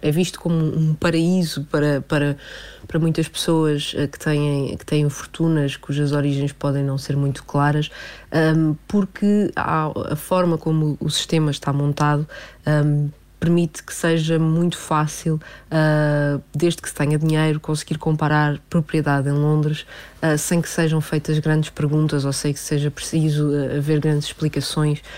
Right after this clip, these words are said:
ahm, sobre a origem do dinheiro que, que é ali investido. Ahm, não é por acaso que, ah, no Reino Unido usa-se muito a expressão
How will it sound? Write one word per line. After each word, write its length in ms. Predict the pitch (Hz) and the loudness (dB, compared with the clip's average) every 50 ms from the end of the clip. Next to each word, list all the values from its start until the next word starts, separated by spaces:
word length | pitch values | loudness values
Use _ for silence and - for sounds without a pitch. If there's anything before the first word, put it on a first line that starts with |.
| - - - - - - | -16 -16 -18 -14 -6 -2
ahm, 580 | 143 147 139 139 139 135 139 135 135 135 131 135 | -2 0 0 0 0 0 0 0 0 -2 -2 -4
sobre 380 | - - 151 147 139 143 147 143 139 135 123 - - - - - - | -4 -2 0 0 2 2 2 2 2 0 0 -2 -4 -4 -4 -2 -2
a 40 | 143 | 0
origem 380 | 143 143 147 147 147 151 147 143 | 0 2 2 2 2 2 2 2
do 100 | 139 135 | 0 0
dinheiro 360 | 135 143 143 143 143 139 139 | 0 0 2 2 0 0 -2
que, 320 | - - - 139 135 135 131 | -4 -4 -2 -2 0 -2 -2
que 120 | - - 147 | -2 0 2
é 60 | 143 | 2
ali 160 | 143 139 139 | 2 2 2
investido. 540 | 139 139 135 - - - - 143 135 131 - - - - - - - - - - - | 0 -2 -2 -4 -8 -4 -2 -2 -2 -2 -2 -6 -12 -16 -16 -14 -16 -16 -18 -12 -4
Ahm, 580 | - 143 143 143 139 139 139 139 139 139 139 143 | -2 0 2 2 2 2 2 2 2 2 2 2
não 140 | 147 151 151 | 2 2 2
é 60 | 147 | 2
por 140 | - - 160 | 0 0 -2
acaso 380 | 156 - 160 156 156 147 - - | 0 0 0 0 0 -2 -6 -6
que, 120 | - 170 | -2 0
ah, 880 | 165 160 160 160 156 147 147 151 151 147 147 147 143 143 - - - - | 2 2 2 2 2 2 2 2 2 2 2 2 0 0 -2 -2 -2 0
no 100 | 151 151 | 0 2
Reino 220 | 147 156 151 151 | 2 2 2 4
Unido 400 | 147 151 156 160 160 151 156 147 151 | 4 4 2 2 2 2 0 0 0
usa-se 340 | 156 151 156 156 156 - | 2 2 0 0 0 0
muito 200 | 165 160 156 - | 0 0 0 0
a 40 | 156 | -2
expressão 560 | 156 - - - - - 165 156 156 156 151 | -4 -6 -8 -12 -8 -2 0 0 2 2 0